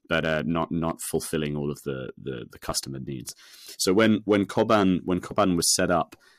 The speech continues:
uh, looking at this financial inclusion, um, problem to solve, um,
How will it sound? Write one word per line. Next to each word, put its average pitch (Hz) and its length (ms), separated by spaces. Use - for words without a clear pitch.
uh, 82 80
looking 92 340
at 80 80
this 80 220
financial 78 400
inclusion, 73 720
um, 65 400
problem 67 440
to - 100
solve, - 500
um, 76 340